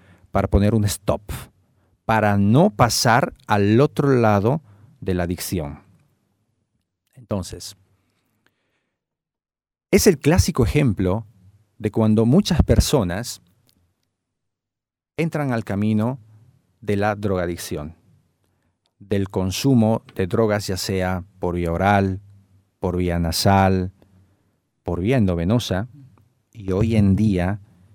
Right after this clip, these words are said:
ese tipo de consumismo no solamente es por esas vías. Sabemos muy bien que con el advenimiento de la tecnología, las redes sociales, TikTok, Facebook, Instagram, son un tipo de droga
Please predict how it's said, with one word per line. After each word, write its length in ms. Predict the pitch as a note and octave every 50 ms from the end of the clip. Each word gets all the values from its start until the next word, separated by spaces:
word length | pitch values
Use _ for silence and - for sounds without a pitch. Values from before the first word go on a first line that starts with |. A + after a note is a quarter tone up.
| _ _ _
ese 220 | - A#2 - - A2+
tipo 260 | - C3 - - B2+
de 80 | A2+
consumismo 880 | G#2+ - G#2 G2 F#2+ - G#2 F#2+ G#2+ A#2+ A2+ F#2 G2 F#2+ F#2+ A2 B2 - - - _ _ _ _ -
no 300 | - G2 G2 G#2+ B2 C3
solamente 720 | - - C3+ A#2+ A2 G2 F#2 F#2+ G2 G2+ G2+ - - G2+ G#2
es 240 | G#2+ - - - _ _ _
por 160 | - F2+ E2+
esas 240 | F2 - - F2+ E2+
vías. 440 | F2+ A2+ A#2 G2 F2 - - - - _ _
Sabemos 600 | - - - - F#2 F2+ F#2+ F#2+ F#2+ G2 F#2+ F2+
muy 180 | F2 F#2 F2+ F2
bien 200 | G2 A2+ A2 G2
que 380 | - - - E2+ F2+ F2 D#2+ _ _ _ _ _ _ _ -
con 160 | - F2+ E2+
el 120 | E2 E2
advenimiento 760 | E2 E2 D#2+ E2 E2+ E2+ E2+ E2+ E2+ F2+ G#2+ C3 C#3 C3 A#2+
de 80 | G2 F2
la 120 | F2 E2+
tecnología, 760 | - - B2+ A#2 A2 G2 F2+ F2+ F2+ - A2+ G#2 F#2 G2+ B2 C3+ _ _ - _ _ _ _ _ -
las 260 | F2+ E2+ E2 D#2+ D#2+
redes 280 | G2 B2+ C3 B2 G#2
sociales, 680 | - - F#2 - - - E2 E2 E2 E2+ E2 F2 E2+ - _
TikTok, 680 | - A2+ G#2 - _ - F#2 F2 F2 F2+ F2+ F#2 F2 - _ _ _ _ _ _ _
Facebook, 840 | - - - - - G#2+ G2+ G2 F#2+ F#2 F2 F2 F#2 F#2 F2 E2+ - _ _ _
Instagram, 720 | - C3 B2+ B2+ A2+ - - - F#2+ F2 F2 F2 G2+ C#3 F3 - - - _ _ -
son 340 | - - - C3 C3 C#3+ D3
un 140 | D3 C3+
tipo 580 | - - - - D#3+ F#3+ G3+ - - - F3 D#3+
de 160 | C3 A2 G2+
droga 580 | F2+ F2+ A2+ C3 B2+ G#2 F#2+ F2+ G2+ D#3 G#3+